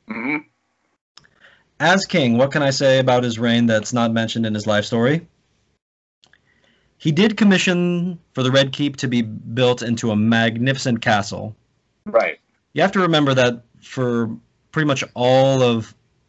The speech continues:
Speaker 2: Aegon's life, the Red Keep was mostly just this, and King's Landing itself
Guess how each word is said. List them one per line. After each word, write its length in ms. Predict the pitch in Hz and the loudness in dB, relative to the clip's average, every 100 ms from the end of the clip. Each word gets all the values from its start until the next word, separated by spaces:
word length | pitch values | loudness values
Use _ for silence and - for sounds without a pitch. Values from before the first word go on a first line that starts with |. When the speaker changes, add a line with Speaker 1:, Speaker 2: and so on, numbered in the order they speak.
| _ _ _ - - - | _ _ _ -20 -20 -8
Speaker 2:
Aegon's 500 | 147 156 131 110 113 | -2 0 2 0 -2
life, 600 | 123 101 104 - - _ _ _ _ | -2 -2 -4 -8 -20 _ _ _ _
the 100 | 127 | -4
Red 200 | 127 123 | 0 0
Keep 200 | 120 123 | 0 -2
was 220 | 117 113 107 | 0 -2 2
mostly 460 | 117 120 123 117 | 0 0 0 0
just 200 | 113 104 | 0 -4
this, 300 | 110 98 - - - - - - _ _ _ | -6 -8 -10 -18 -20 -20 -20 -20 _ _ _
and 220 | 127 123 | -4 -2
King's 260 | 117 139 113 | 0 0 2
Landing 640 | 127 120 107 101 104 117 | 2 2 2 0 -2 -4
itself 640 | 117 - 110 110 135 - | -8 -2 2 2 0 -10